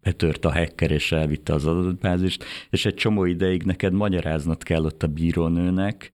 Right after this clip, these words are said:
hogy egyáltalán mi az, hogy adatbázis, meg mi az, hogy I P cím, meg hogy most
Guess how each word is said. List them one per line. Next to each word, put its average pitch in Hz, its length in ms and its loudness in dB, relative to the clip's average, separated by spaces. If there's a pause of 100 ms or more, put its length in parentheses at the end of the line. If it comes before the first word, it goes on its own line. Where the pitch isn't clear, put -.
hogy 92 200 0
egyáltalán 82 760 0
mi 85 180 0
az, 78 220 -4
hogy 73 160 -4
adatbázis, 90 600 0
meg 82 100 0
mi 90 100 2
az, 214 180 0
hogy 85 200 0
I 98 60 2
P 107 300 0
cím, 95 260 -2
meg 85 200 -2
hogy 82 140 -2
most - 400 -6